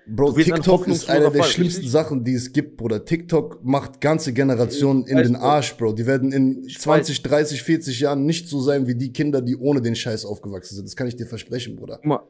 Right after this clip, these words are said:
Speaker 2: alle Dinge haben zwei Seiten. Die
Speaker 1: Safe.
Speaker 2: Medaille hat immer zwei Seiten. Wir betrachten
Speaker 1: Mhm.
Speaker 2: jetzt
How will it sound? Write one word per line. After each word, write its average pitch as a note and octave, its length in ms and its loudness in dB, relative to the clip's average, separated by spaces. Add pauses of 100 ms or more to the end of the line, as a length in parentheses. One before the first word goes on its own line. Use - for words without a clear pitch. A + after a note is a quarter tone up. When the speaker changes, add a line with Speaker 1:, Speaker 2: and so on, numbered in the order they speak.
Speaker 2:
alle E3 200 4
Dinge E3+ 280 0
haben D3 120 0
zwei C#3 280 2
Seiten. A2+ 380 -4 (220)
Die A#2+ 140 -6
Speaker 1:
Safe. C#3+ 120 2
Speaker 2:
Medaille D3 280 4
hat C#3+ 100 -2
immer C#3 200 -4
zwei A2+ 260 -2
Seiten. G#2 320 -8
Wir C3 80 -2
betrachten C#3 520 -2
Speaker 1:
Mhm. D#3+ 40 0
Speaker 2:
jetzt D3+ 240 -4